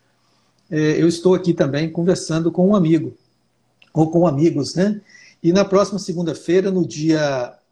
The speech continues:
quinze de junho, que é a próxima segunda-feira, nós vamos ter aqui conosco o Luiz Trópia.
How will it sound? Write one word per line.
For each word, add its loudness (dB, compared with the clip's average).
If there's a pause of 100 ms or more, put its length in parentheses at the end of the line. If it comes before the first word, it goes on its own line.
(140)
quinze -4
de -10
junho, -4 (160)
que -10
é -4
a -12
próxima -2
segunda-feira, -2 (340)
nós -2
vamos 2
ter 2
aqui 2
conosco 0
o 2
Luiz 2
Trópia. 0